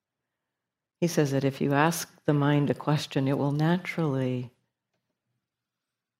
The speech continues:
get interested in exploring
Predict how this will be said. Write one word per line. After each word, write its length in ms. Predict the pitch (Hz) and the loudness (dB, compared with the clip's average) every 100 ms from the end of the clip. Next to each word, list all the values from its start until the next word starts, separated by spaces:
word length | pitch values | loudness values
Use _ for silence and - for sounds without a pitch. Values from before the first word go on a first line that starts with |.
| _ _ | _ _
get 160 | 147 - | -2 2
interested 760 | 156 151 143 135 - 143 131 | 0 0 -2 -4 -2 0 0
in 200 | - 131 | 0 -2
exploring 1000 | 139 - - - 139 143 143 127 127 120 | -2 -4 -10 -4 -2 0 0 -2 -4 -8